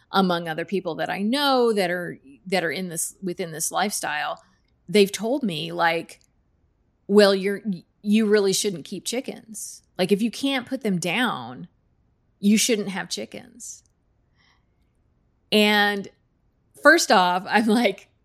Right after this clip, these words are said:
"Okay, well, I also can't put my dogs down." Like, I, I, this isn't Old Yeller. Like, it's <laughs> not, it's not like, it's not like this thing where it's like, "I must do this. You know, I must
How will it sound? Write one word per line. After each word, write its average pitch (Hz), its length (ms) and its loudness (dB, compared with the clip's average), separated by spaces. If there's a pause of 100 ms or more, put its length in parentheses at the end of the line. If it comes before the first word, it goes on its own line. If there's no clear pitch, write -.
(140)
"Okay, 233 260 2
well, 202 140 0
I 196 140 2
also 226 280 0
can't 208 300 -6
put 202 120 -6
my 170 140 -6
dogs 147 420 -6
down." 73 360 -16 (560)
Like, 170 340 0 (200)
I, 180 180 2
I, 190 140 2
this 208 220 2
isn't 226 240 -4
Old 185 240 -6
Yeller. 135 460 -8
Like, 185 200 2
it's 190 160 2
<laughs> - 0 -
not, 220 140 8 (100)
it's 269 540 2
not 392 400 2
like, 247 220 -6
it's 330 640 2
not 311 160 6
like 320 180 2
this 285 220 -2
thing 247 580 6
where 190 220 2
it's - 240 -6
like, 180 520 0 (560)
"I 208 180 8
must 202 520 4
do 190 300 0
this. 160 300 -4
You 180 80 -8
know, 180 60 -2
I 185 120 -2
must 196 520 -2